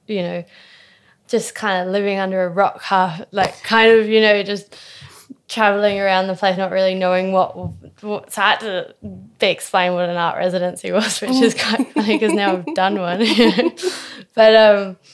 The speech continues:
yeah, he, he said to me, you know, "I'd love to have you back for this and do an exhibition, but it'd be really great to see a little bit more depth behind your work,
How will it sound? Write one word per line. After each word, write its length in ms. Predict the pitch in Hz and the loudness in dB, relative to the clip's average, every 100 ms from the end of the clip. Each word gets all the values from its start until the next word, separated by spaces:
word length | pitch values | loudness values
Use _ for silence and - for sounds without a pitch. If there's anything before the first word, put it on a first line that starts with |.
| _ _ _ - | _ _ _ 2
yeah, 280 | 277 226 214 | 6 6 6
he, 240 | 247 247 | 2 0
he 200 | 233 262 | 0 -4
said 220 | 254 262 262 | 2 0 2
to 80 | |
me, 140 | 247 220 | 0 0
you 120 | 220 | 0
know, 140 | 220 208 | 0 0
"I'd 260 | - 202 | 2 0
love 140 | 208 196 | 0 -4
to 60 | 196 | -6
have 140 | 185 | -8
you 100 | 190 | -2
back 280 | 185 185 - | 0 2 0
for 160 | - 190 | -10 -2
this 320 | 190 190 - | 0 0 -2
and 460 | 190 185 180 190 196 _ _ _ _ | -2 -2 -2 -8 -14 _ _ _ _
do 140 | - 202 | -6 -4
an 80 | 196 | -6
exhibition, 760 | - - 220 220 208 196 196 - _ - _ - | -10 -4 -2 -2 -4 -8 -10 -18 _ -20 _ 0
but 180 | 196 - _ _ - | 0 -2 _ _ -2
it'd 140 | 226 | 0
be 100 | 247 | 4
really 180 | 262 254 | 4 4
great 280 | 208 - - | 0 -4 -6
to 100 | 196 | -12
see 540 | - 202 190 190 196 208 | -4 -2 -2 -6 -8 -6
a 60 | |
little 220 | 208 208 | -4 -4
bit 140 | 202 - | -6 -6
more 260 | 190 185 | -6 -6
depth 520 | 180 202 - - - - | -2 -2 -2 -6 -20 0
behind 420 | 214 165 180 180 | 0 0 -4 -4
your 140 | 185 180 | -4 2
work, 320 | 196 185 | 4 4